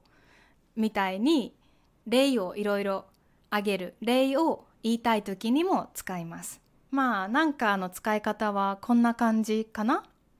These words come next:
まあ、結構使うのでね、えー、皆さんもよかったらこれから会話でね、えー、ちょっと使ってみてください。まあ、でも、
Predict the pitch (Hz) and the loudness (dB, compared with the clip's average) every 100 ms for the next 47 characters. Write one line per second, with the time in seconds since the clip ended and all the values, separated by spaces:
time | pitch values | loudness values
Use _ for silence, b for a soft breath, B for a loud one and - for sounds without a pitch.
0 | _ _ 285 233 381 - 208 - 277 269 | _ _ 2 2 0 0 -4 0 2 4
1 | 226 175 175 214 233 - _ _ 196 180 | 2 -2 0 2 2 -2 _ _ -6 -4
2 | 175 190 208 208 190 180 175 - b b | -4 -2 0 -2 -4 -6 -10 -14 b b
3 | 254 240 214 240 196 - - 196 196 196 | -4 -4 -2 -2 -4 -4 -6 -6 -6 -6
4 | 185 - 233 240 233 233 247 277 b b | -6 0 2 2 0 0 -2 -2 b b
5 | b - 190 - 320 202 - 220 220 233 | b -10 -6 -4 -2 -4 -2 -2 0 0
6 | 233 233 175 - - 208 185 185 240 - | 0 0 -4 -8 -8 -6 -4 0 0 -2
7 | _ _ _ 339 349 330 208 | _ _ _ 0 2 2 -2